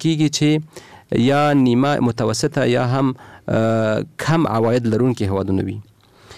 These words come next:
او بل، آه، د دې وسایل اکثراً کسان، دغه ځوانان چې د وسایلو نه استفاده کوي، دوی، آه، خصوصاً زنانه د، آه، مرګ موشه، دغه د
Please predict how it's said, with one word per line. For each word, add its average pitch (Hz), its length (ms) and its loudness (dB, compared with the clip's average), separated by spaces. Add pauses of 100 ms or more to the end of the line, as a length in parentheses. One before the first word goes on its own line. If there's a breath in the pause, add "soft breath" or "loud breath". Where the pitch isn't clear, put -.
(220 loud breath)
او 110 180 2
بل، 160 340 2 (100)
آه، 117 460 -4
د 117 100 -2 (140)
دې 160 260 4
وسایل 131 540 2 (100)
اکثراً 135 460 0 (260)
کسان، 127 380 0
دغه 127 200 0
ځوانان 120 280 0
چې - 100 -2
د 113 80 0
وسایلو 135 320 2
نه 135 60 2
استفاده 120 420 -2
کوي، 135 240 2
دوی، 143 340 0 (540 loud breath)
آه، 113 320 0
خصوصاً 127 560 0
زنانه 113 380 0
د، 131 100 -4
آه، 135 680 -2
مرګ 117 340 0
موشه، 123 360 0
دغه 107 280 0
د 101 200 0